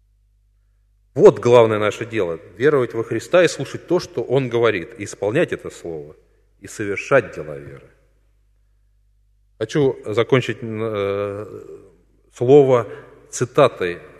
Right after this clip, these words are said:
одного священнослужителя. «Для спасения недостаточно одной веры, холодной и мёртвой. Нет,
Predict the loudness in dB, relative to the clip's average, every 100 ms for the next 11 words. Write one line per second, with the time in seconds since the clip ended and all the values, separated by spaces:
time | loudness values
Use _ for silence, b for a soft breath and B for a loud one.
0 | -20 -14 -8 -6 -4 -6 -12 -16 -16 -12
1 | -12 -12 -12 -12 -12 -14 -18 -20 -20 _
2 | _ _ _ _ _ _ _ _ _ _
3 | _ _ _ _ _ _ _ -6 -2 -2
4 | 0 -2 0 -2 0 -2 -2 -4 -4 -6
5 | -10 -12 -14 -14 -14 -6 -6 -4 -6 -6
6 | -8 -18 _ _ -8 -4 -4 -6 -14 -16
7 | -20 -18 -18 -18 _ -20 _ _ _ _
8 | _ _ _ _ _ _ _ -14 -10 -10